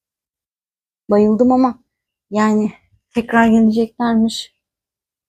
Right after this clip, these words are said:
Bilmiyorum adama. Adamın aklı kalmıştır bence. Ben olsam onların kültürlerinde böyle önemli günlerde bu şekilde giyiliyorsa ben bunu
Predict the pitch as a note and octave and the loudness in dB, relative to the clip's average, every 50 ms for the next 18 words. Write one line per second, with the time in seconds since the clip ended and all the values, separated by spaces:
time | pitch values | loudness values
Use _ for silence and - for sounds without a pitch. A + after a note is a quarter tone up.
0 | - - A#3+ B3 A#3+ A#3 G#3+ G#3 G3+ G3+ G#3 G3+ A3 A3 A3 A3 A3+ A3 _ _ | -2 2 2 4 4 4 2 0 -2 -4 -2 0 0 2 2 2 0 -4 _ _
1 | _ _ _ _ _ _ _ _ _ _ _ _ _ _ _ _ _ _ _ _ | _ _ _ _ _ _ _ _ _ _ _ _ _ _ _ _ _ _ _ _
2 | _ - D3 F#3 G#3 A#3+ A#3+ D4+ E4 E4 C#4+ - C#4 C4 - C4 B3 B3 B3+ A#3+ | _ -4 0 2 4 6 6 6 4 4 2 0 -4 -6 -2 0 2 2 2 0
3 | B3 - - A3 G3+ G3+ G3+ F#3+ G3 F#3+ G3 G3 F#3+ - _ _ _ _ - - | 0 -4 -6 -6 -4 -2 -2 -2 -2 -4 -6 -8 -8 -10 _ _ _ _ -2 0
4 | A#3+ A#3+ A#3 G3+ G3 - - A#3 B3 B3+ A#3 A#3+ A3+ A3 G#3+ G#3+ G#3+ - - G3+ | 2 2 2 2 0 -4 -4 -4 -4 0 2 2 2 2 2 0 -4 -6 -10 -16
5 | - _ - A#3 A#3 A3+ A3 G#3+ G#3+ G#3+ G#3 G#3+ G#3 G#3+ G#3+ G#3 G3 G#3+ G#3 G3+ | -14 _ 0 2 2 4 4 2 2 0 0 0 0 0 -2 0 0 0 0 0
6 | G#3 G#3+ A3+ _ _ _ _ _ _ - G#3 G#3 A3 A3+ A3+ A#3 A#3 G#3+ G#3 G#3+ | 0 -2 -6 _ _ _ _ _ _ -4 -2 0 2 4 4 4 4 2 0 -2
7 | G#3 G3 G3 F#3+ F#3 F3+ G3 F#3+ G3 G3 G#3+ G3+ - - G3+ - _ - F#3 F3 | -2 -2 -4 -4 -6 -6 -8 -10 -8 -8 -8 -8 -8 -10 -16 -18 _ -20 -16 -10
8 | G3 F#3+ F3+ F3 G3+ G3+ G3+ G#3 A3 A#3 G#3+ F#3+ - - C4+ C4 _ _ _ - | -10 -10 -8 -6 -6 -6 -4 -4 -2 -2 -2 -2 -4 -8 -12 -12 _ _ _ -20
9 | _ _ _ _ _ _ _ _ _ - G#3 G#3 G#3+ G#3 G3 G3+ G#3+ A#3 B3 B3 | _ _ _ _ _ _ _ _ _ -2 -2 0 0 0 0 2 2 0 0 -2
10 | B3 | -4